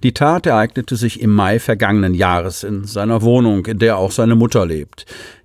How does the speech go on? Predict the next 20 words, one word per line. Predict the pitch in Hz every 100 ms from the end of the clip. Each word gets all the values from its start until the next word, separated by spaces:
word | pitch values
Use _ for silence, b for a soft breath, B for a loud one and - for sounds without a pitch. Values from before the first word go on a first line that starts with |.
| -
Die | 123
war | 123 139
es | 139 -
auch, | 117 123 139
die | - 104
die | 107
Polizei | 107 113 107 - 123 127
anrief, | 120 117 120 127 -
um | - 95 87
den | 60 -
Tatvorwurf | 120 107 110 - 117 110 107
der | - 92
häuslichen | 104 - 101 117
Gewalt | 104 113 110 -
zu | 117
melden. | 85 65 64 71 - B B
Ihr | - 123
Sohn | 123 147 156
soll | 147 131
sie | 131 110